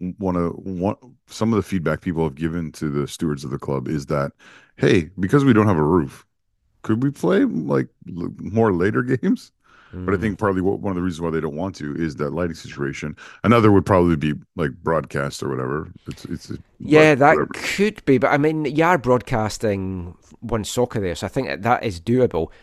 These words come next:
Speaker 2: The thing would be, can you imagine if Vancouver F C had got in and it's like, "Well, you can't play your game there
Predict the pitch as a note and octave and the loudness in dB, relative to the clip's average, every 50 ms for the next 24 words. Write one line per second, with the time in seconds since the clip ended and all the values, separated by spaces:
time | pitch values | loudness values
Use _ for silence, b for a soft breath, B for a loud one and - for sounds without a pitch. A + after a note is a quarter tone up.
0 | b b b - - - E3+ F3+ G3 F3 C3+ A#2 F2+ - C#3 D3+ D3+ B2+ G#2+ G2+ | b b b -2 0 2 2 2 2 2 -2 -4 -2 0 -2 0 0 -2 -4 -6
1 | - - B2+ A#2+ A#2+ B2 A#2+ A2 A2 B2 C#3+ D#3+ - - - D3 A#2 G2 E2 D#2 | -6 -6 -4 0 2 2 2 2 0 -2 -2 -4 -4 -2 0 0 0 0 -2 -8
2 | _ _ _ _ _ - A2 G2+ - G#2 G2 F2 - - B2 A#2+ G#2+ B2+ B2 A2+ | _ _ _ _ _ -6 -6 -4 -4 -6 -6 -6 -4 -2 -2 -2 0 0 0 0
3 | - - - - G2+ F#2+ F#2+ F#2 F2+ D#2+ D#2+ - - - - - A2+ G#2 F2+ - | -2 -4 -6 -6 -4 -4 -4 -6 -6 -10 -12 -18 -20 -18 -8 -4 -2 -2 0 0
4 | - A#2+ A#2 F#2+ E2 C#2+ - _ _ _ _ _ _ _ _ - G#2 G2+ G2 G2+ | 2 0 0 0 -4 -8 -12 _ _ _ _ _ _ _ _ -6 -4 -2 -2 -4
5 | F#2+ - - G2+ F2+ F#2 G#2 G2 - - A2 G2+ G2+ G2 - G#2+ G2+ F#2 E2+ E2 | -4 -4 -4 -4 -2 -2 -4 -4 -2 -2 -2 -4 -4 -4 -6 -4 -4 -2 -2 -2
6 | E2 A2 A2 A#2 G#2+ F2 D#2+ C#2+ C#2+ D2 | -2 -2 0 0 -2 -2 -4 -4 -4 -6